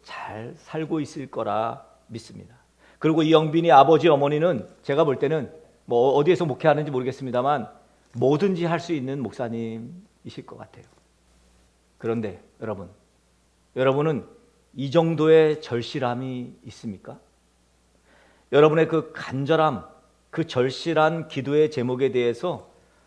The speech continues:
정말로 이렇게까지 간절하게, 이렇게까지 절실하게 기도하고 있냔 말입니다. 오늘은 종료주일입니다.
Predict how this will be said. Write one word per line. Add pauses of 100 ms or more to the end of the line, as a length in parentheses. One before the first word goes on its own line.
(120)
정말로
이렇게까지
간절하게,
이렇게까지
절실하게 (200)
기도하고
있냔
말입니다. (1400)
오늘은
종료주일입니다.